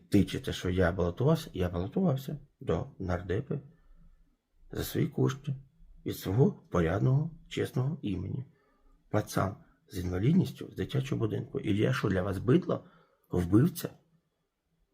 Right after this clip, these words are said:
Може, я кров младенця п'ю і не маю права балотуватися на нардепі? А я балотувався. І потратив на виборчу кампанію п'ять тисяч доларів, зароби-, зароблені мною особисто.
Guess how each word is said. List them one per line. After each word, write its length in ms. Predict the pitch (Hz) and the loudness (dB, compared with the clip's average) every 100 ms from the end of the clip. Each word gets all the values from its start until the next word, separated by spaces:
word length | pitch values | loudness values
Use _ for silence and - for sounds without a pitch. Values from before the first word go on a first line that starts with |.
| _ _ - | _ _ -4
Може, 220 | 104 82 | 0 4
я 60 | 85 | 2
кров 340 | - 101 165 - - | 4 4 4 2 -4
младенця 480 | 90 98 95 87 85 | 0 2 2 0 -4
п'ю 300 | - 67 - _ _ _ _ _ | -4 -8 -8 _ _ _ _ _
і 100 | - | 4
не 120 | 92 | 4
маю 280 | 87 90 90 | 4 0 -4
права 280 | - 104 98 | -6 -4 -2
балотуватися 520 | 92 90 - 98 95 | -2 -2 0 0 0
на 100 | 101 | 0
нардепі? 320 | 110 131 - - | 0 0 -2 -2
А 80 | 87 | -2
я 140 | 92 | -2
балотувався. 640 | 113 131 156 123 - - - _ _ _ _ _ _ _ - | -4 -2 -2 -2 -4 -14 -20 _ _ _ _ _ _ _ -10
І 80 | 95 | -4
потратив 400 | 95 - 160 110 | -2 2 2 2
на 100 | 101 | 0
виборчу 360 | 90 90 - | 0 -2 -6
кампанію 320 | - - 92 95 | -8 -6 -6 -4
п'ять 200 | - 135 | -4 -4
тисяч 260 | 156 139 | -6 -4
доларів, 340 | 120 98 - - - _ _ - | -4 -6 -8 -12 -16 _ _ -8
зароби-, 500 | 92 85 82 92 107 - | 0 0 2 0 -2 -8
зароблені 580 | - 87 101 151 107 95 - | -4 0 2 2 0 -4 -4
мною 400 | 82 82 98 135 | -4 -2 -2 -4
особисто. 480 | 135 - - - | -6 -12 -12 -18